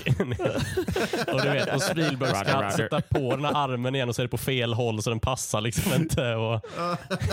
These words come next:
Speaker 1: jag försöker nog leda in mig själv på frågan, vilken är bäst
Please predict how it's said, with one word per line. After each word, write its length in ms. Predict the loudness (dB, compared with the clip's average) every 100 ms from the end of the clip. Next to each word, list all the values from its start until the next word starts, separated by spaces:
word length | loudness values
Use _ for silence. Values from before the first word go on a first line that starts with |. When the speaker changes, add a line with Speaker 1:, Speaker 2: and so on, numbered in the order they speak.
| 0 -2 -4 -6 -6 -6 -8 -6 -8 -6 -8 -10 _
Speaker 1:
jag 200 | -2 -2
försöker 280 | -2 -4 -2
nog 100 | 0
leda 380 | 0 0 0 -2
in 200 | 0 0
mig 140 | 2 2
själv 340 | 0 0 0
på 320 | 0 0 -2
frågan, 460 | -2 0 0 -2 -2
vilken 300 | -2 0 -2
är 40 |
bäst 520 | 0 0 0 -4 -4